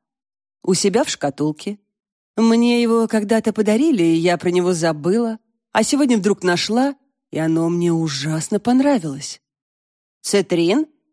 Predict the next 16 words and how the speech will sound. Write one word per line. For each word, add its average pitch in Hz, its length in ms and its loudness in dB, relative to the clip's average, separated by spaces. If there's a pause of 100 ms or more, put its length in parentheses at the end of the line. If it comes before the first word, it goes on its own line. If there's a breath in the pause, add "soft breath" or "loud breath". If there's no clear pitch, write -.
(160)
спросила 175 460 -4
Нуцико. 156 580 -4 (800)
"Кажется, 285 480 -2
да, 147 340 -4 (180)
не 240 200 4
помню". 143 500 -8 (920)
"День 208 520 0
найденных 180 680 -2
колец", 151 640 -4 (260)
усмехнулась 165 640 -2
Нуцико. 151 540 -4 (640)
"И, 139 160 -4
кажется, 151 760 -4
день 165 520 0
большого 151 560 -6
вранья. 131 520 -10